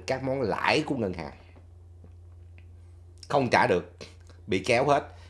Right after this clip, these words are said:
Và cuối cùng quý vị, ngân hàng Trung Quốc thu tóm hết các tài sản này,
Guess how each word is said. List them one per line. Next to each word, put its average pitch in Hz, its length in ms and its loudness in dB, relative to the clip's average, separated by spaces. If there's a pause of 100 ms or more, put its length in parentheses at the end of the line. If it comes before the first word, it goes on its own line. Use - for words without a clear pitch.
(140)
Và 92 80 0
cuối 156 300 6
cùng 98 180 6
quý 110 80 -4
vị, 101 220 0 (440)
ngân 120 200 4
hàng 95 220 2
Trung 120 120 -2
Quốc 147 160 -6
thu 110 160 -6
tóm 117 200 0
hết 147 140 -6
các - 140 -10
tài 82 140 -6
sản 90 200 -10
này, 85 100 -8